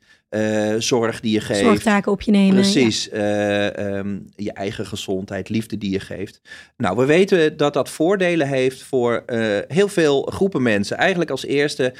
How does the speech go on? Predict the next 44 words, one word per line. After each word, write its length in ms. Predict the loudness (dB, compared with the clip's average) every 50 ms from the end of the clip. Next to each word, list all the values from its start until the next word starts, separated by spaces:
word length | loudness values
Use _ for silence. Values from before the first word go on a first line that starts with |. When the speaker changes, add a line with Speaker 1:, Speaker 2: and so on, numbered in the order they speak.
| -16 -20 _
Speaker 1:
eh, 240 | _ 0 0 0 0 0
ja, 160 | 0 0 0 0
voor 100 | -2 -4
die 80 | -2
zwangere 260 | -2 -2 -2 -2 -4
partner 460 | -2 0 2 2 2 0 0 -4 -4 -2
en 160 | -4 -4 -4
later 320 | -4 -4 -4 -4 -4 -6 -6
Speaker 2:
Mhm. 180 | -6 -8 -10
Speaker 1:
de 80 | -6 -2
moeder, 320 | -2 0 0 -2 -4 -6
dus 160 | -6 -6 -6
je 80 | -6 -10
partner 420 | -8 -6 -8 -8 -8 -10 -12 -12
als, 220 | -12 -12 -14 -12 -12
eh, 200 | -12 -14 -12 -12
als 160 | -14 -14 -12
man. 300 | -12 -12 -12 -12 -14 -18 _ _ _ _ _ _ _ _
Ehm, 420 | _ -4 -2 0 0 0 0 -2 -4 -2
en 140 | 0 0
ik 80 | 0 0
zeg 200 | 0 -2 0 0
als 140 | -2 -2 -2
man, 320 | 0 0 2 0 0 -2
maar 140 | -2 -2 -4
ik 80 | -4 -4
bedoel 220 | -2 -2 -2 0
eigenlijk 300 | -2 -4 -4 -6 -8 -6
elke 300 | -4 -2 -2 -2 -4 -6
partner 480 | -6 _ -4 -4 -4 -4 -6 -8 -8 -8
van 340 | -6 -8 -6 -6 -8 -10 -12 _ _
moeders, 400 | -4 -4 -2 -2 0 0 2 2
Speaker 2:
Ja. 120 | 0 0 -4
Speaker 1:
zwangeren. 680 | -10 -8 -6 -6 -4 -4 -4 -4 -4 -4 -6 -8 -10 _ _ _ _ _ _ _
Ehm, 480 | _ -6 -4 -2 -2 -2 -2 -2 -4 -6 -4
ook 140 | -4 -4 -4
het 120 | -4 -2
boek 160 | -2 -2 0
heet 240 | 2 0 0 0 -2
van, 220 | -4 -6 -6 -6
van 140 | -6 -6 -4
mij, 320 | -2 -2 -2 -2 -4 -4 -6
eh, 560 | -6 -6 -4 -6 -6 -8 -8 -8 -8 -8 -10
eh, 60 | -12